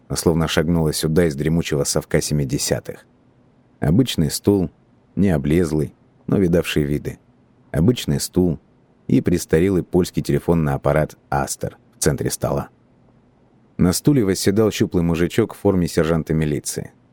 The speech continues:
На меня он поднял вопросительный взгляд. Сержант был иным, причём светлым. Это я понял сразу. Светлым. М-м. А я какой?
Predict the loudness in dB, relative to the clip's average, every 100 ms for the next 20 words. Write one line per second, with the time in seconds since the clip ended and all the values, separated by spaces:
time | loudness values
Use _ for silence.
0 | _ 2 4 2 2 0 0 0 2 2
1 | 0 -2 0 0 0 -2 -2 -4 -6 _
2 | _ _ _ _ _ _ _ 0 2 2
3 | 2 2 0 0 0 2 2 0 -4 -16
4 | _ _ 0 2 0 0 0 0 -2 -8
5 | -10 _ _ _ 0 2 2 2 0 0
6 | 0 0 -2 -8 -16 _ _ _ _ _
7 | _ _ _ _ -2 2 2 2 -2 -4
8 | -4 -4 -12 _ _ _ _ _ 0 2
9 | 0 -2 -4 -8 _ _ _ _ _ _
10 | _ _ _ -2 0 0 -2 -2 0 0